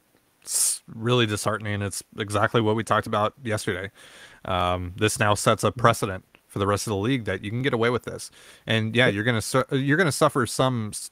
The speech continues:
Speaker 1: you know, consequences, but nothing that is going to deter
Speaker 2: Minor.
Speaker 1: you. Yeah, yeah, very, very minor stuff at, at the end of the day. Something that's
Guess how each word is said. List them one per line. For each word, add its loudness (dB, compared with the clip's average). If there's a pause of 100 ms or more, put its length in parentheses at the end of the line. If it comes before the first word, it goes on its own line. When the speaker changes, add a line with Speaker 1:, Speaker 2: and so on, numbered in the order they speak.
(160)
Speaker 1:
you -2
know, -2
consequences, -2
but -4
nothing 0
that 0
is -2
going -2
to 0
deter 0
Speaker 2:
Minor. 0
Speaker 1:
you. -6 (440)
Yeah, -6 (140)
yeah, -2
very, 2
very 4
minor -2
stuff -2
at, -6
at -2
the -4
end -2
of -2
the -4
day. 0 (420)
Something 2
that's 0